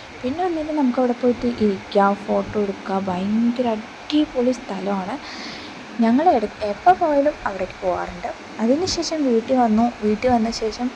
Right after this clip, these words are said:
ഞങ്ങൾ ഫുഡ് കഴിച്ചു, പിന്നെ നാരങ്ങ വെള്ളം കുടിച്ചു. പിന്നെ ഞാനും മോളും കൂടെ കുറേ നേരം കളിച്ചു.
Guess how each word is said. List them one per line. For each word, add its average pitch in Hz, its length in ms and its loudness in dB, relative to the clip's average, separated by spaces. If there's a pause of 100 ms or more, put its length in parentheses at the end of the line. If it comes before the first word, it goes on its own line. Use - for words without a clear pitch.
(140)
ഞങ്ങൾ 202 220 -2
ഫുഡ് 190 420 -6
കഴിച്ചു, 185 320 -2 (280)
പിന്നെ 190 280 -10
നാരങ്ങ 180 340 -4
വെള്ളം 214 220 2
കുടിച്ചു. 247 340 -4 (240)
പിന്നെ 294 220 6 (100)
ഞാനും 247 300 8
മോളും 208 320 8
കൂടെ 202 160 6
കുറേ 180 380 2
നേരം 196 420 0 (100)
കളിച്ചു. 165 480 0